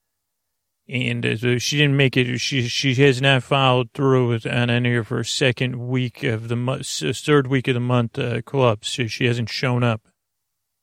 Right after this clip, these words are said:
And they said last time she saw her, she was just dust, dust, dusting her heart out. Uh, amateur radio team, it, they said, you know, she didn't show up for her shift. Uh,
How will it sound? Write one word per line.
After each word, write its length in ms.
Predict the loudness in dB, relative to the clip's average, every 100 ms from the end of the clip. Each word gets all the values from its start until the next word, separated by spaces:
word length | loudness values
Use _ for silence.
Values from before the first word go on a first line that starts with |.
| _ _ _ _ -6
And 280 | -2 0 4
they 120 | 4
said 240 | 4 2
last 280 | 4 4 4
time 280 | 4 4 2
she 200 | 0 -2
saw 140 | 2
her, 140 | 4 4
she 140 | 2
was 100 | -2
just 220 | -2 -2
dust, 300 | 0 0 0
dust, 320 | 2 2 2 0
dusting 360 | 0 0 -2
her 120 | 0
heart 320 | 2 4 4 4
out. 380 | -2 -6 -6
Uh, 380 | -4 -4 -2 -4 -4 _ _ _ _ _ _ _ _ _ _ -6
amateur 440 | 0 2 2 0
radio 760 | 0 2 4 4 4 4 4 2
team, 580 | -2 -2 0 2 2 0
it, 140 | -2
they 300 | 0 2 0
said, 500 | 2 0 0 -4 -8
you 220 | -8 -6
know, 140 | -4 -4
she 160 | -2
didn't 160 | -2 -2
show 260 | 2 4
up 140 | 4 0
for 200 | -2 -2
her 120 | -2
shift. 580 | -4 -2 0 -2 -4 -4
Uh, 440 | -2 -2 -2 -4